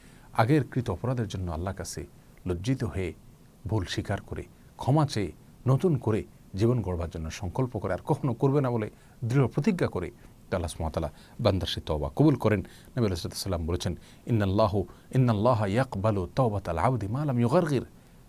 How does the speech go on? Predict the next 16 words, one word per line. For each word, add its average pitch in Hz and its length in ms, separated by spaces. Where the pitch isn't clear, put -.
বান্দার 104 300
একেবারে 95 260
মৃত্যুর 104 460
কাছাকাছি 147 460
যাওয়ার 107 220
আগ 98 160
পর্যন্ত 131 400
আল্লাহ - 580
সুবহানাহু - 160
ওয়া 85 60
তাআলা 82 140
বান্দার 78 260
তওবা 82 240
কবুল 78 160
করেন। 82 220
অতএব 127 220